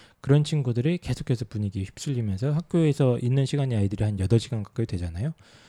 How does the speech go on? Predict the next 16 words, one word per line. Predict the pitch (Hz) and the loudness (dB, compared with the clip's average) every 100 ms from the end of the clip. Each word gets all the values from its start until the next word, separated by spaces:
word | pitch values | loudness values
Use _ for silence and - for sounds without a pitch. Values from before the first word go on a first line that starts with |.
| _ | _
그 | - | 4
여덟 | 110 139 | 6 8
시간 | 131 - 123 | 6 2 0
동안은 | 117 113 139 | 0 0 0
생각보다 | 117 190 220 - 156 135 | 0 0 0 -2 0 0
무의미하게 | 101 123 120 110 98 95 95 - - _ - | 0 0 0 -2 -2 -6 -8 -16 -20 _ -8
소비하고 | 175 165 151 127 | -4 0 0 0
오는 | 104 98 | 0 -2
애들이 | 90 - - | -4 -6 -10
꽤 | 185 | -6
많고 | 139 87 - 87 101 - _ - - - | -6 -6 -8 -12 -12 -16 _ -20 -20 -10
그리고 | 113 104 | -4 -2
이제 | 101 | 0
"공부가 | 98 120 117 110 | 0 0 2 0
안 | 90 | -2
된다, | 87 87 85 87 85 87 | -4 -6 -4 -4 -4 -4